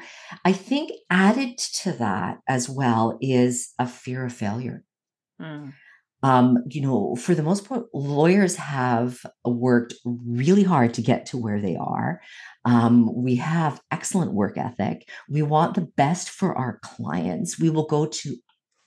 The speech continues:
Speaker 1: so many lengths to serve them and meet expectations. And that fear of failure can be so overwhelming, and it can be paralyzing. And,
Speaker 2: Yeah.
Speaker 1: you know, I will often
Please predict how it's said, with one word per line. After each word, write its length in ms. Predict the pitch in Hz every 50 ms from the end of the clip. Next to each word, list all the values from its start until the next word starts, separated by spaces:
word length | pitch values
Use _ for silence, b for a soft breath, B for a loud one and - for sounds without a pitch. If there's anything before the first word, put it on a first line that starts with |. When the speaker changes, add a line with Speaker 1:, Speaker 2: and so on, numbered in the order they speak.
| _
Speaker 1:
so 400 | - - - - - - 226 226
many 260 | 226 226 214 196 156 131
lengths 560 | 120 110 107 90 - - - - - - -
to 140 | - - 135
serve 640 | 127 - - - - 131 123 123 123 123 123 - -
them 220 | 107 95 - -
and 160 | 90 117 120
meet 180 | 117 123 123 -
expectations. 1200 | - - - - - - - 123 - - - - 120 117 117 - - - - - - - - - - B B B B B B B B B B B B _
And 380 | 156 156 156 156 151 151 156 - -
that 240 | 175 151 - - -
fear 400 | - - - 151 160 185 226 233
of 80 | - -
failure 920 | - - - 104 104 117 151 190 196 180 135 - - 69 67 - - - _ -
can 380 | - - 147 127 123 123 123
be 360 | 120 120 117 117 117 117 -
so 280 | - - - 143 135 - -
overwhelming, 680 | 104 110 110 110 95 90 95 95 107 123 - - - 90
and 100 | 131 151
it 100 | 170 -
can 100 | 196 180
be 180 | 190 196 -
paralyzing. 880 | - - - 156 165 196 226 262 180 - - - 113 110 - 95 82 - -
And, 240 | 135 131 123 123 B B B B
Speaker 2:
Yeah. 260 | 202 185 165 156 190 190
Speaker 1:
you 80 | 170 160
know, 400 | 151 143 139 131 120 - - - -
I 180 | 139 143 151 175
will 280 | 185 190 202 190 170
often 760 | - 131 - - - - 147 139 127 123 127 120 113 110 110